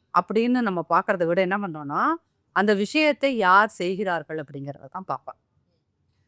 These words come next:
அப்போ இப்படி ஒரு, அ, நெகட்டிவ், அ, வைப்ரேஷன் இருக்கிற ஒரு ஊர்ல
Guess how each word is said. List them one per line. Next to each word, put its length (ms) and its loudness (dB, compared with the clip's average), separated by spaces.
அப்போ 500 0
இப்படி 380 0
ஒரு, 560 2
அ, 220 0
நெகட்டிவ், 800 -4
அ, 120 2
வைப்ரேஷன் 600 -2
இருக்கிற 380 -2
ஒரு 220 -4
ஊர்ல 600 -6